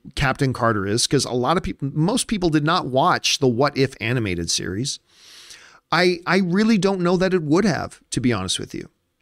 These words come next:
And remember, like, I did a movie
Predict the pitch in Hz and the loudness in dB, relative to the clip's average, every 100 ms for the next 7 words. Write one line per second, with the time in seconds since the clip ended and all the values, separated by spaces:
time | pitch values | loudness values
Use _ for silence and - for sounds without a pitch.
0 | _ _ _ _ _ _ - - 226 240 | _ _ _ _ _ _ -8 -2 2 2
1 | 226 294 311 202 - 202 - 202 294 262 | 2 2 4 4 2 -2 0 0 2 2
2 | 240 185 151 131 101 - | 2 2 2 2 0 -10